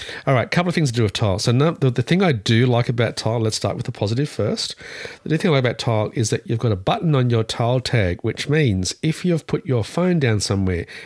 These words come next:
and you can't find your phone, you can press the little button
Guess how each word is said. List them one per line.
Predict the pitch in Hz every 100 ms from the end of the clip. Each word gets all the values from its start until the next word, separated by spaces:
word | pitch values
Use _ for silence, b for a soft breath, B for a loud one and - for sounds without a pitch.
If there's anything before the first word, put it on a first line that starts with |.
| B
and | 104 98
you | 92
can't | - 117 110 -
find | 104 92
your | 95 87
phone, | 156 143 104 107 - B B B -
you | 113
can | - 98
press | - 151 -
the | 113
little | 110 101
button | 92 110 104 98